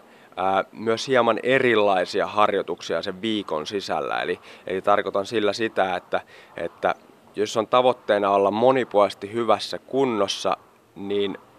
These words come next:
on hyvä treenata, ää, vaikka puoliksi ja puoliksi voimaa ja kestävyyttä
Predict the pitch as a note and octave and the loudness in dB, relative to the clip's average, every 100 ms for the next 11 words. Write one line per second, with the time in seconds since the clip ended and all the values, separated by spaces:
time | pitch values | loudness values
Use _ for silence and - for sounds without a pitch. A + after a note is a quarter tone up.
0 | _ _ _ _ G2+ G#2 B2+ A#2+ G#2+ - | _ _ _ _ -8 -4 0 4 4 4
1 | A2+ A2+ G2+ F#2+ G2 - - - - F#2 | 4 6 4 4 2 2 -12 -20 -16 -6
2 | F#2 F2+ - - - G2 G2 - F#2+ - | -4 -4 -6 -20 -12 -8 -6 -6 -8 0
3 | A#2+ A2+ G#2+ - G2 A2+ G#2+ F#2+ - - | 4 4 4 -2 -6 2 4 4 -2 -12
4 | - G2+ C3+ C3 A#2+ A2 G#2+ G#2+ - F#2+ | -10 0 4 4 4 4 4 2 -2 -12
5 | F#2+ B2 B2 - - F#2 F#2 F2 _ F2+ | -4 0 0 0 -4 -2 -2 -4 _ -8